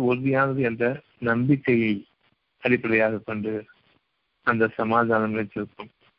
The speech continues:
நான் என் இறைவனுடன் சமாதானமாக இருக்க வேண்டும், என் இறைவன் என் மீது கோபப்படாமல் இருக்க வேண்டும், அவனுடைய அன்பும்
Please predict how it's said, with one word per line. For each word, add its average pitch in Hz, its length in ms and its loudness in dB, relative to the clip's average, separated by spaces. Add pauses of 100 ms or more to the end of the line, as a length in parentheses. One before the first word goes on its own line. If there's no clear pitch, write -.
(920)
நான் 123 260 4
என் 117 160 0
இறைவனுடன் 139 460 0
சமாதானமாக 127 640 0
இருக்க 117 200 -4
வேண்டும், 120 360 -2 (380)
என் 117 180 2
இறைவன் 127 460 0 (120)
என் 120 180 0
மீது 120 200 2
கோபப்படாமல் 107 600 0
இருக்க 98 220 -4
வேண்டும், 104 340 -8 (1600)
அவனுடைய 120 460 2
அன்பும் 135 460 -2